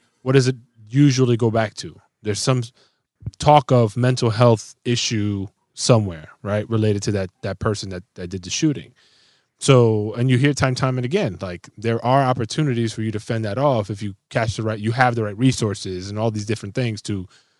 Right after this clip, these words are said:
ha-, try and stave these situ-, stave off these situations. And then secondly, to what you guys said, right? Co-, you know, after school programs and music programs. You know how,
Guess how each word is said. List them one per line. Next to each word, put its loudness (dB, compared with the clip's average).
ha-, -10
try 4
and -6
stave 0
these -2
situ-, -8
stave 0
off -4
these -6
situations. -10
And 2
then 2
secondly, 0
to -4
what -8
you -4
guys -2
said, -4
right? -4
Co-, -6
you -16
know, -14
after -4
school -2
programs -10
and -8
music 0
programs. -8
You -2
know -2
how, -2